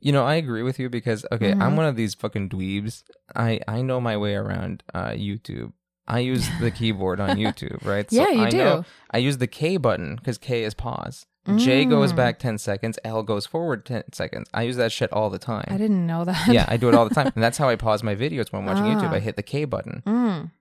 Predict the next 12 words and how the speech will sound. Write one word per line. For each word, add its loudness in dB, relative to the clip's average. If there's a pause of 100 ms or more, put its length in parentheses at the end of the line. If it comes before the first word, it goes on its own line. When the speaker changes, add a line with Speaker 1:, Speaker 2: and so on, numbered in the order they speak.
(140)
Speaker 1:
That's -2
only 2
a 2 (180)
YouTube -2
thing. -8
So 4
on 0
any 2
other 2
site, 2
Speaker 2:
Oh, 0
no. 2